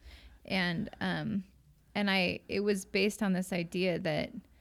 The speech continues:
this girl doesn't know where she's at. <laughs> And it was inspired because I was at the verge of this huge life decision to get a master's degree at Laguna College of Art and Design. I'd been accepted, and I,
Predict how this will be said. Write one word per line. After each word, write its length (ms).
this 180
girl 260
doesn't 440
know 140
where 180
she's 260
at. 380
<laughs> 420
And 180
it 80
was 160
inspired 540
because 380
I 100
was 160
at 140
the 100
verge 300
of 80
this 180
huge 340
life 220
decision 580
to 440
get 140
a 60
master's 480
degree 260
at 80
Laguna 320
College 300
of 60
Art 100
and 80
Design. 380
I'd 140
been 120
accepted, 600
and 140
I, 220